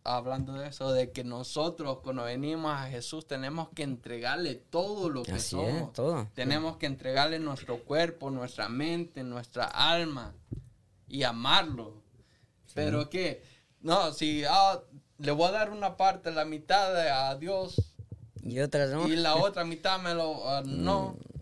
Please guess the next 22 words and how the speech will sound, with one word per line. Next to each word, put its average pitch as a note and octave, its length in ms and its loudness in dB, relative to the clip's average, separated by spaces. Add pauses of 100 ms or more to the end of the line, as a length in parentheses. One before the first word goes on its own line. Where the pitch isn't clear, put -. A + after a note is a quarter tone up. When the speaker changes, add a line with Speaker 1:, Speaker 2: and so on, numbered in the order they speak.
Speaker 1:
Entonces, D3+ 580 2
Speaker 2:
Entonces, A#2+ 360 -2
Speaker 1:
¿qué? C#3 80 2
Speaker 2:
¿estamos D#3+ 280 2
o C3+ 40 2
no B2 60 2
Speaker 1:
Eh, A#2+ 60 2
Speaker 2:
estamos? D3+ 340 2
Speaker 1:
ajá, C3+ 480 -2
Speaker 2:
Ajá. A#2 160 -2
Speaker 1:
entonces, D#3 460 0
¿qué? D#3 340 0
¿Cómo F#3+ 300 -2 (300)
va F3+ 100 8
a F3+ 60 2
poder F3 380 0
Dios F3+ 340 0 (400)
tomar D#3+ 680 2 (360)
control D3 680 2
de C#3 120 -2
mí D3+ 380 0 (300)
si C#3 580 0